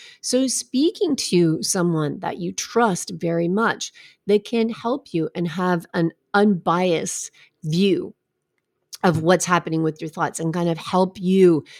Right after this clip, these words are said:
to become more aware of them, help you to see your thoughts more clearly so you decide what will work best in moving forward, can be a tremendous benefit to you. And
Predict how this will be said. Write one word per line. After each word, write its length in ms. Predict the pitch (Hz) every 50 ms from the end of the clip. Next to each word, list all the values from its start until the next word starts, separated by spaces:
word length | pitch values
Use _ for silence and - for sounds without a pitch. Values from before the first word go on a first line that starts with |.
| - _
to 120 | - 175
become 360 | 165 190 185 185 - 185 175
more 340 | 175 170 170 180 180 170 170
aware 280 | 175 175 170 165 160 165
of 80 | 165
them, 160 | 202 202 202
help 260 | 190 - 180 170 170 -
you 200 | 175 175 175 165
to 100 | 170 170
see 220 | - - - 160
your 280 | 165 165 156 156 156 165
thoughts 380 | 160 - 160 156 160 - -
more 140 | - 170 165
clearly 340 | 165 - 185 170 175 190 202
so 220 | 190 - - 202 196 -
you 320 | - 233 240 269 294 311 269
decide 400 | 226 208 - - 147 156 165 156
what 220 | 139 151 156 -
will 140 | - 170 165
work 240 | 156 151 151 151 _
best 280 | 147 147 151 - -
in 100 | 165 147
moving 320 | 151 151 147 143 156 151 151
forward, 440 | 151 - 165 156 - - - - _ - - - - - _
can 140 | - 196 180
be 140 | 170 196 180
a 60 | 175
tremendous 800 | 175 - - 180 170 165 170 165 165 160 160 160 160 165 160 160
benefit 540 | - _ 151 139 135 143 143 - - - -
to 160 | - - 175
you. 240 | 143 147 - - _ _ _ _ - - - _ _
And 140 | 165 165